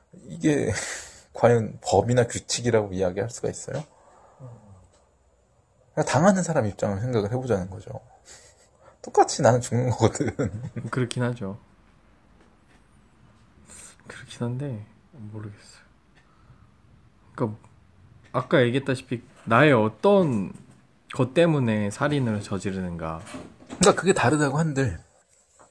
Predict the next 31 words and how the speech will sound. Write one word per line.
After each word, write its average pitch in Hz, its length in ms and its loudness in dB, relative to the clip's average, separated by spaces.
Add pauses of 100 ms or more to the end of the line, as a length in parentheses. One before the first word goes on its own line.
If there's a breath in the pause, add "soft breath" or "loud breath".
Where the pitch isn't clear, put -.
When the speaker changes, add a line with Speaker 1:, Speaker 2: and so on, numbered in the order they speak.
(120)
Speaker 1:
인간한테 156 500 4
죄를 110 520 4 (160)
판단할 147 520 -2 (340)
수 - 140 -8
있는 95 320 0
근거가 87 680 -4 (840)
없다는 92 540 -4
거죠. 90 200 -6
내가, 104 300 6
내가 104 200 6
당하기 98 300 4
싫으니까 104 480 0
남한테 92 380 4
안, 90 200 -2
안 90 180 0
하는 90 220 -2
거? 120 240 2 (480)
뭐 160 120 -10
그럴 208 300 0
수는 202 340 -2
있는데, 110 520 -2 (480)
그러니까 - 120 4
사회를 226 460 8
배제해놓고 104 520 4
생각을 95 380 -2
해보면 90 320 -2
인간한테 87 760 -4
어떤 120 320 -2
행위가 101 300 0
죄가 87 260 -4
될까요? 92 400 -8